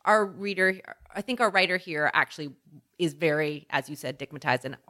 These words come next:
also loves him a bit and wants something more. And I think the signs are very clear that he is,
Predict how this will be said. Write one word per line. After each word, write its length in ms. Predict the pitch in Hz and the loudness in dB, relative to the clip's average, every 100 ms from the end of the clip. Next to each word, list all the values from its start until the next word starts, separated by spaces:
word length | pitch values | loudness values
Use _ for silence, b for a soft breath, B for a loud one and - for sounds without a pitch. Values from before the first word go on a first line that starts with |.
| - | -4
also 460 | - 156 - 143 139 | 4 4 4 2 0
loves 240 | 156 143 - | 2 0 0
him 100 | 139 | -12
a 40 | |
bit 320 | 135 143 170 _ b b - | -4 -2 -2 _ b b -2
and 520 | 226 240 233 208 202 - | 0 4 4 4 2 -4
wants 320 | 175 185 160 | 2 2 2
something 320 | 202 - 170 | -4 -2 -2
more. 340 | 156 135 123 135 | 0 2 4 4
And 100 | 143 147 | 0 -4
I 80 | |
think 360 | 147 - 156 - _ | -4 -2 -4 -4 _
the 160 | 156 147 | -2 -2
signs 520 | - 143 131 139 135 | 0 0 2 -2 -8
are 120 | 160 156 | -10 -10
very 260 | - 69 - | -6 -6 -6
clear 480 | - - - - _ _ _ _ | -12 -12 -14 -14 _ _ _ _
that 160 | - 127 | 0 0
he 180 | 120 147 | 6 6
is, 300 | 135 131 | 6 4